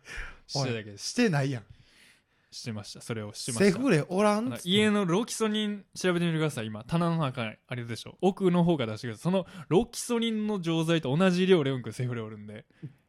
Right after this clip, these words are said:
Speaker 1: あの、女性のことを、あの、痛め止めようと思ってるような男なんで、もう絶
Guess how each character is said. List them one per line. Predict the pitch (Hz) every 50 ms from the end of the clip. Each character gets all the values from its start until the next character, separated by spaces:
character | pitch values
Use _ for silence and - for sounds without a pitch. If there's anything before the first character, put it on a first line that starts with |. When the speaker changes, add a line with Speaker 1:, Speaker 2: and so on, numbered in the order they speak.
| _ _ _
Speaker 1:
あ | 127 113
の、 | 110 113
女 | 113 131 147 139
性 | - 175
の | 175 190
こ | 208 233
と | 185 160 127
を、 | 110
あ | 107
の、 | - -
痛 | 180 175 - 214 202
め | 208 190
止 | 190 202
め | 233 240
よ | 190
う |
と | - 135
思 | 123 123 127
っ | -
て | - 143
る | 123
よ | 117 107
う |
な | 110
男 | 113 120 110 107
な | 101
ん | 101 107
で、 | 110
も | 104 101
う | -
絶 | - 170 170 -